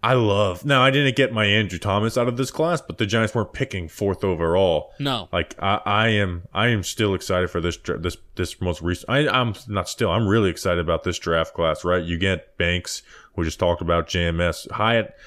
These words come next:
Speaker 1: have a lot of hope and faith in those guys. Uh, now you didn't get a fourth round pick. We'll see what Eric Gray, but, like, I'm still excited to, once Javarius Owens gets to see the field, what he can do.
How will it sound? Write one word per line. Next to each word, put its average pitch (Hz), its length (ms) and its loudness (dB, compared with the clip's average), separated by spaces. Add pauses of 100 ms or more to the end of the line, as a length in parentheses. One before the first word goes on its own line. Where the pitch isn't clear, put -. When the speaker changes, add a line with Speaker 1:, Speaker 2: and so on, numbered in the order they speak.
(180)
Speaker 1:
have 90 140 0
a - 20 2
lot 95 200 2
of - 160 -6
hope 104 420 -4
and 87 120 -8
faith 98 320 -2
in 85 120 -8
those 117 240 2
guys. 127 500 0 (800)
Uh, 82 400 2 (540)
now 104 80 0
you 101 60 2
didn't 113 160 2
get 113 100 2
a 95 40 -2
fourth 123 320 -2
round 87 220 0
pick. 98 160 0
We'll 139 80 2
see 160 140 0
what 135 100 2
Eric 113 220 4
Gray, 110 200 4
but, 92 200 -4 (520)
like, 113 160 -2
I'm 139 160 2
still 170 240 4
excited 113 400 2
to, 101 80 0
once 98 360 0
Javarius 101 380 2
Owens 95 260 0
gets - 200 -4
to - 80 -8
see 110 140 -2
the 85 100 -4
field, 95 300 0
what 80 160 -2
he 107 100 0
can 107 180 -4
do. 98 340 2